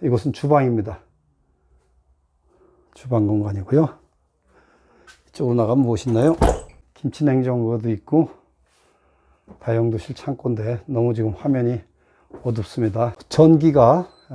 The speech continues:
차단이 된 상태라 어둡습니다. 양해하시고 봐주셔야 할 것 같습니다. 네, 주방 공간은 널찍합니다. 아, 이쪽은 이제 화장실이네요.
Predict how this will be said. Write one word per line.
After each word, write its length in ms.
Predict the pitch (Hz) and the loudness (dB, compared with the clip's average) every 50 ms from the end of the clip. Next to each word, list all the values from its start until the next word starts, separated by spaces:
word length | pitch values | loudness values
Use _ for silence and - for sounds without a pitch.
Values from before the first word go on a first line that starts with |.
| 110 101 | -14 -14
차단이 380 | - - 165 160 151 147 135 123 | -10 -8 -4 -2 -2 -2 -2 -4
된 180 | 131 127 120 | -4 -4 -6
상태라 520 | 110 107 123 110 - - 110 127 123 107 - _ _ _ _ _ _ _ _ _ _ - - | -6 -8 -8 -10 -8 -6 -4 -4 -4 -6 -8 _ _ _ _ _ _ _ _ _ _ -12 -8
어둡습니다. 720 | 123 120 107 - - - - - 139 104 92 87 - 95 - _ _ _ _ _ _ _ _ _ _ _ _ _ _ _ - - | -8 -8 -8 -10 -14 -20 -14 -12 -12 -10 -10 -10 -12 -14 -16 _ _ _ _ _ _ _ _ _ _ _ _ _ _ _ -8 -4
양해하시고 840 | 113 117 117 110 101 107 98 - - 135 113 101 110 135 165 170 - - _ _ _ _ _ _ _ _ _ _ _ _ _ _ | -2 0 0 0 0 -4 -6 -8 -10 -10 -8 -4 -2 0 0 -2 -2 -8 _ _ _ _ _ _ _ _ _ _ _ _ _ _
봐주셔야 400 | - 127 117 104 90 - 107 101 | -12 -10 -10 -10 -10 -12 -14 -14
할 60 | - | -14
것 60 | - | -16
같습니다. 600 | - - - - 120 104 104 - 135 143 147 - - _ _ - - - _ _ _ _ _ _ _ _ _ _ _ _ 359 - - 659 _ _ _ _ _ _ _ _ _ _ _ _ - - 831 807 1077 1077 _ - - - - - - - - - - - - _ _ _ _ _ _ _ _ _ _ _ _ _ _ _ _ _ _ _ _ _ _ _ _ _ _ _ _ _ _ _ _ _ _ _ _ _ - - | -18 -18 -16 -16 -18 -16 -10 -6 -4 -4 -4 -4 -10 _ _ -20 -20 -20 _ _ _ _ _ _ _ _ _ _ _ _ -20 -20 -20 -20 _ _ _ _ _ _ _ _ _ _ _ _ -20 -20 -20 -20 -20 -20 _ -16 -12 -6 0 0 0 0 0 -4 -12 -20 -20 _ _ _ _ _ _ _ _ _ _ _ _ _ _ _ _ _ _ _ _ _ _ _ _ _ _ _ _ _ _ _ _ _ _ _ _ _ -20 -16
네, 120 | - - 98 - | -10 -10 -8 -4
주방 320 | - 147 143 170 175 175 | 0 2 4 6 6 6
공간은 340 | 160 160 156 165 175 175 175 | 6 6 4 4 2 2 2
널찍합니다. 800 | 123 127 131 123 - - 175 - - - 143 131 117 107 104 - _ _ _ _ _ _ _ _ _ _ _ _ _ _ _ _ _ _ _ _ _ _ _ _ - | 2 0 0 -2 -2 -4 -4 -4 -2 -4 -4 -4 -4 -6 -10 -12 _ _ _ _ _ _ _ _ _ _ _ _ _ _ _ _ _ _ _ _ _ _ _ _ -2
아, 260 | - 120 117 113 110 113 | 2 2 4 4 2 0
이쪽은 380 | 110 - - 131 120 143 160 | -4 -2 0 0 2 2 2
이제 120 | 143 127 127 | 2 2 0
화장실이네요. 960 | - - - 143 156 151 131 - - 127 110 110 107 113 127 165 175 - | 0 -2 -4 -2 -2 -2 -2 -4 -6 -6 -6 -6 -6 -4 -4 -4 -6 -8